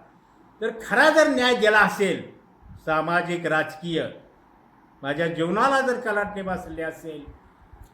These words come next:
तर मान फलटणमध्ये ज्यांनी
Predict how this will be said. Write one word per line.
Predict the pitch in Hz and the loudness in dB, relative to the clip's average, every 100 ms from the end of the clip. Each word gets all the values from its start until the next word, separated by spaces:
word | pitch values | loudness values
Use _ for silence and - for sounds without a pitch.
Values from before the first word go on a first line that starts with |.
| - | 4
तर | 233 214 - - - - _ _ _ _ _ _ _ _ _ _ _ _ _ - - - | 6 6 4 -10 -18 -20 _ _ _ _ _ _ _ _ _ _ _ _ _ -20 -20 -16
मान | 139 175 233 247 175 | -4 0 2 0 0
फलटणमध्ये | 190 185 214 214 214 208 202 | 0 4 2 2 0 2 2
ज्यांनी | 196 196 202 190 - | 6 6 6 0 -2